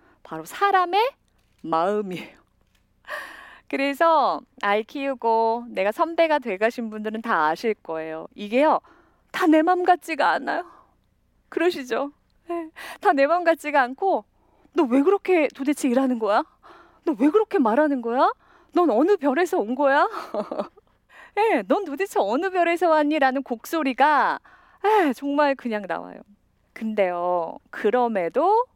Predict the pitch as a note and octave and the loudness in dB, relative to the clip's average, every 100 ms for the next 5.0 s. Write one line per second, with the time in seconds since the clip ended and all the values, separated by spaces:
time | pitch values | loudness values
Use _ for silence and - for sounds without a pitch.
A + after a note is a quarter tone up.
0 | _ - G#3 G#3 G#3 F3 - E3 E3 - | _ -10 -6 -6 -8 -14 -16 -18 -18 -20
1 | _ _ _ - _ - G#3+ C#4 C#4 B3 | _ _ _ -20 _ -8 0 2 2 2
2 | A#3 A3+ A3 G#3 D#3+ F#3 G3+ F#3 D4 F#4+ | 0 -8 -8 -4 -2 -2 -4 -6 -2 -2
3 | F3+ _ _ - G#3 G3+ E4 A4 G4 F3+ | -4 _ _ -10 -2 -2 2 2 0 -4
4 | D3+ E3+ F#3 E3 F3 D#3 - - - | -4 -2 -2 -4 -10 -18 -18 -20 -20